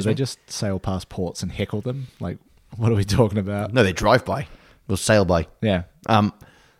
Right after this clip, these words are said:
Speaker 1: but it was a, a privateering ship is basically a privately owned pirate ship. Um, they're
Speaker 2: Yeah.
Speaker 1: paid by governments to harass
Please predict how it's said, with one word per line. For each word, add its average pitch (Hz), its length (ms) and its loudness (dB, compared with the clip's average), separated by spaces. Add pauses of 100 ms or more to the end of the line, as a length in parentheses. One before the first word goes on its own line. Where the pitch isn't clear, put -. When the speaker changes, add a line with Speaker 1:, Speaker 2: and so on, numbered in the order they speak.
(180)
Speaker 1:
but 131 200 6
it 123 160 2
was 110 160 2
a, 107 500 6
a 113 60 4
privateering 120 420 4
ship 101 240 0
is 98 80 0
basically 92 340 2
a 90 60 0
privately 104 800 2
owned 87 480 2 (160)
pirate 80 540 2
ship. - 380 -8 (480)
Um, 78 260 -2
they're 90 140 0
Speaker 2:
Yeah. 110 100 2
Speaker 1:
paid 101 220 0
by 90 140 0
governments 82 480 -4
to 82 240 -2
harass 82 600 -4